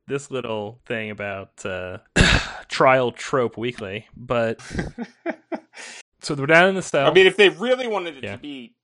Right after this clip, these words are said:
Speaker 2: I have, sorry, I have one more thing to say about Trial Trope Weekly. If
Speaker 1: Yes.
Speaker 2: they really wanted it to be a trial trope,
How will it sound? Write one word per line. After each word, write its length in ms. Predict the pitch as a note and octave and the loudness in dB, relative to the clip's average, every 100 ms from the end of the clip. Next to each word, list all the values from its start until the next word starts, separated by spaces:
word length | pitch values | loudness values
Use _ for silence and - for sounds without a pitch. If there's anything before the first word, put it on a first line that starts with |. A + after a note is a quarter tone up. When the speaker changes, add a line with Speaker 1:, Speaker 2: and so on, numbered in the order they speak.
| _ - | _ -12
Speaker 2:
I 120 | B2+ | -6
have, 240 | C3+ C3 _ | -6 -8 _
sorry, 320 | - C3+ A#2 | -10 -8 -4
I 20 | |
have 140 | A#2+ A#2+ | -6 -6
one 200 | C#3+ D3+ | -6 -6
more 140 | C#3+ | -8
thing 120 | C3 | -8
to 60 | A#2+ | -10
say 200 | A2+ B2+ | -8 -8
about 200 | A2 G2+ | -8 -12
Trial 240 | - A2+ | -12 -12
Trope 220 | G#2 G#2+ A2 | -12 -18 -18
Weekly. 380 | A2+ - - - | -20 -18 -20 -10
If 60 | C3 | -2
Speaker 1:
Yes. 200 | B2+ D3 | -2 0
Speaker 2:
they 60 | F3 | -4
really 100 | F3 | -4
wanted 240 | D3 C#3+ | -4 -6
it 120 | C3 | -8
to 80 | B2+ | -12
be 180 | B2 C3+ | -10 -8
a 40 | A#2+ | -4
trial 320 | B2+ B2 B2 | -2 -2 -4
trope, 340 | - A2+ - | -8 -12 -12